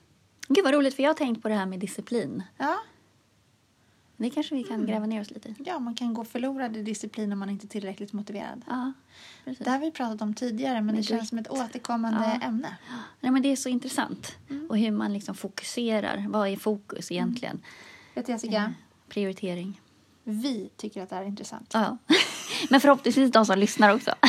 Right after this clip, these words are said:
Speaker 2: Ja, absolut.
Speaker 1: <laughs>
Speaker 2: Ja.
Speaker 1: Men, eh, man är ju bäst på det här när man själv är intresserad av saker.
Speaker 2: Ja, absolut.
Speaker 1: Så. Så.
Speaker 2: Helt klart. Vad hade du tänkt att du skulle vilja prata om?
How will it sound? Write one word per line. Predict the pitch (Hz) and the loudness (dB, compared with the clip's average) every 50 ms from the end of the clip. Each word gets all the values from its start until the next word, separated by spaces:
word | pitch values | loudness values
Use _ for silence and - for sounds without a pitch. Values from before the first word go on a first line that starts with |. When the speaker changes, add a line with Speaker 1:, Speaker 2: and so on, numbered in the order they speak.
| - - | 6 6
Speaker 2:
Ja, | - 247 240 247 233 233 277 | 6 6 6 8 6 6 4
absolut. | - - - 208 202 185 - - - - | 4 2 0 -2 -2 -2 -2 -4 -4 -4
Speaker 1:
<laughs> | - - | -2 2
Speaker 2:
Ja. | 208 247 | 6 8
Speaker 1:
Men, | 294 294 277 285 | 10 10 10 10
eh, | 294 277 269 269 - - | 8 8 6 4 4 4
man | 269 269 269 262 | 4 6 6 6
är | 277 269 269 269 | 4 4 4 4
ju | 269 262 | 2 4
bäst | 240 320 320 - - - - - | 2 2 0 0 -4 -14 -12 -6
på | - 240 240 - - 214 208 - - - - - - - - - - - - _ _ - | -2 0 2 2 2 0 -2 -6 -14 -16 -16 -18 -18 -18 -20 -20 -20 -20 -20 _ _ -8
det | - 226 226 | -4 -2 0
här | 220 214 | 2 2
när | 202 208 | 4 4
man | 214 214 214 | 2 2 2
själv | - 254 240 220 | 0 0 0 0
är | 214 | 0
intresserad | 214 196 - 220 - - - - - - - | 0 -2 -4 -6 -8 -6 -4 -4 -4 -4 -6
av | |
saker. | 214 - - - - - 208 - - - - - - | -8 -8 -10 -10 -10 -10 -12 -12 -14 -18 -20 -12 -6
Speaker 2:
Ja, | - 381 370 | -4 -2 -2
absolut. | 277 - - - 302 339 226 - 180 196 | -2 -4 -6 -4 -2 -2 -2 -2 -6 -10
Speaker 1:
Så. | - - - - - _ _ _ _ _ _ _ _ _ _ _ _ _ - _ - - - - - - _ - - | -12 -14 -18 -20 -20 _ _ _ _ _ _ _ _ _ _ _ _ _ -20 _ -16 -16 -16 -18 -20 -20 _ -10 -6
Så. | - | -2
Speaker 2:
Helt | 185 190 180 185 196 | -2 -2 -2 0 0
klart. | 233 214 214 - | 0 -2 0 0
Vad | - 277 | 0 2
hade | 311 294 269 | 2 2 2
du | 294 349 381 | 0 -2 -2
tänkt | - 320 262 220 | -2 -2 -4 -4
att | 214 208 | -4 -6
du | 277 311 | -6 -8
skulle | - - 370 359 | -8 -8 -6 -4
vilja | 359 320 320 | -2 -4 -4
prata | - - 214 - - 220 | -6 -8 -12 -8 -6 -6
om? | 214 226 | -6 -6